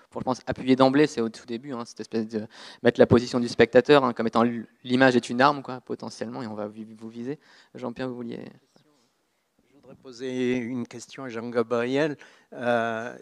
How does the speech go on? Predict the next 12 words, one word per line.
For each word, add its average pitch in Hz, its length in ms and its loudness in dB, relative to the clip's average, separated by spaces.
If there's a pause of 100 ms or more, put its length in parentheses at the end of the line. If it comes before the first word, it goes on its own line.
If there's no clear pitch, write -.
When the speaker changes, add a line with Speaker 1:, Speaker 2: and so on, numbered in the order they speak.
Speaker 2:
il 139 140 -20
y 135 80 -8
a 135 260 -2
un, 143 140 -14
un 156 100 -6
moment, 170 680 -2
euh, 120 340 -10 (120)
un 127 120 -14
plan 123 600 -10
extraordinaire, 123 920 -14
je 131 120 -20
trouve, 143 480 -20